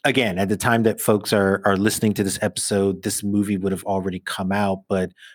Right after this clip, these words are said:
Steven Spielberg created a new version of West Side Story. My drop isn't that version because I haven't seen that version yet, so I can't speak to it. <laughs> Um, but I will recommend the original,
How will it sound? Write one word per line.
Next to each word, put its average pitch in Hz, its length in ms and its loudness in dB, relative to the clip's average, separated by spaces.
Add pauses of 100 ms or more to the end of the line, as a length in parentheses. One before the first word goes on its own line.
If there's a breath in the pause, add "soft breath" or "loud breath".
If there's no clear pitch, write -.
Steven 104 300 -4
Spielberg 98 680 0
created 95 400 -2
a 90 300 -2 (100)
new 107 420 2 (140)
version 98 600 0
of 92 200 -4
West 92 240 -2
Side 90 260 -4
Story. 113 640 2 (380 loud breath)
My 107 220 2
drop 135 320 2
isn't 104 240 0
that 98 180 2
version 92 400 0
because 90 220 -2
I 90 60 0
haven't 92 220 -2
seen 101 360 0
that - 160 -4
version 92 280 -2
yet, 82 200 -8
so - 100 -2
I 87 40 -4
can't 90 220 -4
speak - 260 -12
to - 100 -8
it. - 120 -20 (380 loud breath)
<laughs> - 240 0
Um, 170 340 4
but 123 220 6 (800 loud breath)
I 110 240 4
will 107 520 4
recommend 107 540 2
the 101 100 4
original, 98 560 -2